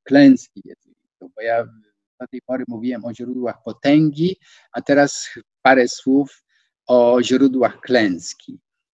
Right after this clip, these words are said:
Y, czasem tak bywa, że jeżeli człowiek odniesie zbyt, em, wielki sukces, to ten sukces, y, staje się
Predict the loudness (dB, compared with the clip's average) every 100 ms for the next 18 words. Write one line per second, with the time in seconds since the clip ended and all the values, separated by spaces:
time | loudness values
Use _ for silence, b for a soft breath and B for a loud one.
0 | _ -10 -2 0 2 2 4 2 2 2
1 | 4 4 6 4 4 0 2 2 2 2
2 | 0 0 2 2 2 0 0 0 -2 0
3 | -2 0 -2 -4 -4 -2 -2 _ -20 _
4 | _ _ _ _ -10 -8 -4 -2 -2 -4
5 | -8 -12 -14 -16 -18 -20 -20 _ _ _
6 | _ _ -10 -6 4 6 6 4 2 0
7 | 2 2 0 -4 -4 -6 -6 -4 -2 0
8 | -2 -4 0 2 2 0 2 2 2 -2
9 | -2 -4 -4 -4 -6 -4 -2 0 0 0
10 | 0 -2 -4 -6 -10 -12 -2 2 4 2
11 | 0 -2 0 2 0